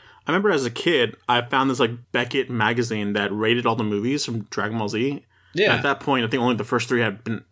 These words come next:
Speaker 1: released in America. So
Speaker 2: Mm-hmm.
Speaker 1: I, I think I have a, a, un-, a s-, a subconscious bias 'cause I was going off of those ratings, and they rated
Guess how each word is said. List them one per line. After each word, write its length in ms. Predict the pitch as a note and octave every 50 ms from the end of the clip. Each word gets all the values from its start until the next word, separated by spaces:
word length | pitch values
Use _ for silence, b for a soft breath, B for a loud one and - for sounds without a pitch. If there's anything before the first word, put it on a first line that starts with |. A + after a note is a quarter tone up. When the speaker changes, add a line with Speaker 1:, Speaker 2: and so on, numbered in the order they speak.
| -
Speaker 1:
released 260 | - A2 A#2 D#3 - -
in 60 | A2
America. 460 | G#2 G2+ G2+ G2 G2 - G2+ G2+ G#2+ - - - A2
So 220 | G2+ G#2+ A2+ C#3
Speaker 2:
Mm-hmm. 100 | C#3+ -
Speaker 1:
I, 140 | A#2 A#2 -
I 100 | - A#2+
think 200 | A#2+ - F3+ E3 E3
I 80 | D#3+
have 140 | D#3 C#3 C3+
a, 500 | C3+ B2 A#2+ A2+ A2 G#2+ G2+ G2 - - _ _
a, 100 | - - - C3
un-, 180 | C#3 C#3 - -
a 60 | C3+ B2
s-, 540 | B2 - - - - - - - - - - -
a 40 | B2
subconscious 520 | - C#3+ B2 - - C#3+ C#3 A#2+ B2+ A#2+
bias 480 | A#2+ A#2+ - B2+ A2+ B2 A#2+ A2 G2 -
'cause 160 | - A#2 A#2+
I 60 | A#2
was 120 | A#2 A#2 A#2
going 220 | A#2+ A#2 A#2+ A#2+
off 160 | A#2+ A#2 -
of 80 | B2+ A#2
those 200 | A#2+ A#2 A#2 A#2
ratings, 380 | A2+ A2+ A#2 A2 G#2+ G#2+ G#2
and 80 | A2+ A2+
they 80 | A2+ A2+
rated 320 | A#2+ A#2 A#2 A#2 G#2+ -